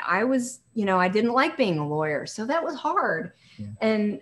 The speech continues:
Speaker 1: and loving each other unconditionally through it, and just, and just knowing that that person is,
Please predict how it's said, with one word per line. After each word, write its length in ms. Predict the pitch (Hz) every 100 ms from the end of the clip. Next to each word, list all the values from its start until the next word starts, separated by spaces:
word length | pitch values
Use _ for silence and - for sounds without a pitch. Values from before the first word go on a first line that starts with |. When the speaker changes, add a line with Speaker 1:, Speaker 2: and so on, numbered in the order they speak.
| -
Speaker 1:
and 320 | 214 208 202
loving 440 | 208 214 240 302 294
each 200 | 269 247
other 480 | 233 226 220 220 -
unconditionally 880 | 214 226 214 190 185 - 202 196 180
through 440 | - 208 202 202
it, 220 | 185 175 175
and 160 | 185 180
just, 400 | 185 185 - _ _ _ _ _ _ _ _ _ _ _ -
and 160 | 214
just 380 | 202 226 - -
knowing 500 | 220 220 240 269 262
that 140 | 214 196
that 200 | 175 -
person 420 | 208 214 226 214
is, 340 | 196 185 -